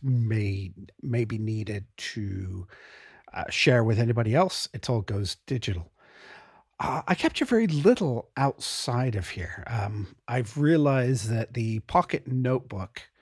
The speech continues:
the idea of going away f-, with that is a distraction for me. You know, let's say I'm out with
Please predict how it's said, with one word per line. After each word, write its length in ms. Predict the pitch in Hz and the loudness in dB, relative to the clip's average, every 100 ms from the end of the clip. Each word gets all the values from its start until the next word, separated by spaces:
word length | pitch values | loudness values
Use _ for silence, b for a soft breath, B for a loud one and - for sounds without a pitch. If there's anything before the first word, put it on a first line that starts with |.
| b b b b | b b b b
the 160 | 117 120 | 2 4
idea 460 | 123 117 120 123 | 4 4 2 4
of 120 | 113 - | 2 0
going 300 | 120 113 104 | 0 2 0
away 380 | 101 98 107 | -2 -2 -4
f-, 280 | 104 - - _ | -6 -10 -20 _
with 420 | 95 104 104 98 | -6 -2 -2 -4
that 520 | 98 104 - - - _ b b b b _ | -6 -6 -6 -10 -16 _ b b b b _
is 640 | 131 135 135 135 123 - - | 2 6 4 4 -2 -6 -8
a 40 | 127 | -2
distraction 580 | 151 - 175 180 - 101 | -2 2 0 0 -4 -2
for 200 | 110 90 | -4 -4
me. 100 | 92 | -4
You 120 | 123 | -2
know, 120 | 104 | -2
let's 240 | 104 101 | -2 -4
say 200 | - 104 98 | -6 -6 -4
I'm 180 | 92 | -4
out 180 | 95 92 - | -4 -6 -6
with 480 | 95 98 95 - | -6 -6 -8 -12